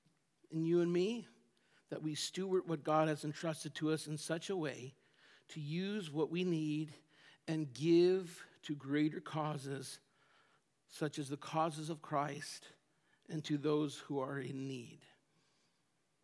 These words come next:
Brothers and sisters, don't get stuck on that one point we're called to give,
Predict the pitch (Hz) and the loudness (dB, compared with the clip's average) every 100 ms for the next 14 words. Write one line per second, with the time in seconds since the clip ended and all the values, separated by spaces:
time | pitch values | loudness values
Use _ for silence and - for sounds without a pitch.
0 | - - _ 160 165 175 175 - 147 - | -20 -20 _ 2 2 2 -2 -2 -4 -4
1 | 135 127 117 - _ - - - 147 170 | -8 -10 -12 -18 _ -20 -20 -14 0 4
2 | 185 359 - 180 170 170 - - - 160 | 4 2 0 0 2 0 -6 -6 2 2
3 | 165 - 175 151 156 147 151 147 160 175 | 2 -2 -4 -2 -2 -4 -6 -4 -2 -2
4 | 175 - 147 131 131 135 - _ _ _ | -4 -6 -6 -6 -10 -18 -20 _ _ _
5 | _ _ _ _ _ _ _ _ - 147 | _ _ _ _ _ _ _ _ -6 -6
6 | 143 - 135 151 151 151 - 131 143 123 | -6 -4 0 2 2 2 -4 -8 -8 -8
7 | 117 117 - | -10 -14 -18